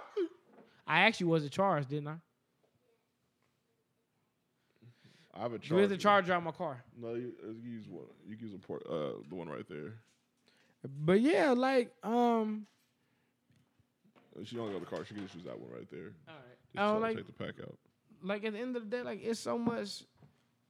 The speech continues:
Speaker 1: They're never fair. They're never honest. That's part of what makes them a bully.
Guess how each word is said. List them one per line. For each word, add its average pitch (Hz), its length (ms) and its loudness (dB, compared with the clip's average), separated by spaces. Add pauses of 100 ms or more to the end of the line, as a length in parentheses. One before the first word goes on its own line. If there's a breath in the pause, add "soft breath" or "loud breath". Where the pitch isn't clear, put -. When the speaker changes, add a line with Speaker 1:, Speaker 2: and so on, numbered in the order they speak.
(2000)
Speaker 1:
They're 190 340 2
never 220 380 0
fair. 220 380 0
They're 170 160 -2
never 214 280 -4 (100)
honest. 180 360 -6 (2250)
That's 214 240 0
part 240 140 -2
of 208 60 0
what 202 120 2
makes 202 200 6
them 185 180 4
a 143 40 4
bully. 151 400 8